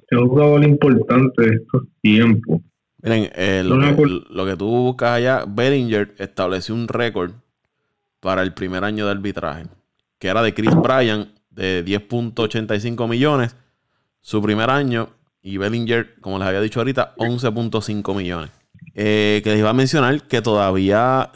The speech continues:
Speaker 2: ni Castellano no ha firmado, ni Josh Donaldson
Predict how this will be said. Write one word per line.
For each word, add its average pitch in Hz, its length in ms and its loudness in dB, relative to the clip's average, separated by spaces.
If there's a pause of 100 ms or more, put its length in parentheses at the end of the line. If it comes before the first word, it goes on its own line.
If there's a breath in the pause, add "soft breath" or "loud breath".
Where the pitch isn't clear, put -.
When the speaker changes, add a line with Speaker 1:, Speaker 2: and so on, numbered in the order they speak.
Speaker 2:
ni 117 140 0
Castellano 95 540 0
no 123 60 2
ha 123 40 -2
firmado, 123 640 0 (460)
ni 117 300 2
Josh 98 520 -2
Donaldson 117 480 -2